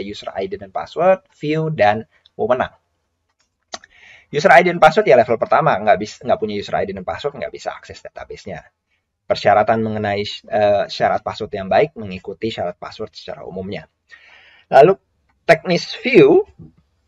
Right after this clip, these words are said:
itu adalah dia bisa menyatakan, eh, pemakai ini boleh baca tabel yang mana. Bisa juga kita membuat,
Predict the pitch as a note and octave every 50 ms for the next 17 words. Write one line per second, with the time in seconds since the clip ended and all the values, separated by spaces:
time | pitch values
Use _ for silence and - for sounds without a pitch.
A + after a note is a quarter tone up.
0 | _ _ _ - E3+ E3 D#3+ A3 A#3 F#3+ D#3 B2+ C#3 C3+ C#3+ D#3+ F#3 F#3+ - -
1 | _ - F#3 F#3 E3+ - D#3 D#3 D3+ C#3+ C3+ D3+ D3+ E3+ E3+ F3+ F3+ F3 D#3+ -
2 | G2+ C3 C#3 C3 B2+ - - C#3 C3+ B2 - C#3 C3 C#3 D#3+ F#3 E3+ C3 A#2+ A2
3 | A2 A2+ B2 B2+ A#2+ - - - - _ A#2 A2+ A2 G#2+ - - C#3+ C3+ C3 C3
4 | B2+ - _ _ _ _ _ _ - F#2+ F#2+ G2 G2+ G2+ G2+ G2 G2 G2 G2 F#2+
5 | G2 A2+ B2 A#2+ F#2+ E2+ - - - _ _ _ _ _ _ _ _ _ _ _
6 | _ _ _ _ A#2+ B2 B2 - C#3+ C3+ D3 A3+ D#4 A3 C3+ G#2+ G#2 C#3 D3 -
7 | - C#3+ - E3+ F3+ E3 D3 C#3 B2 C3 C3 B2+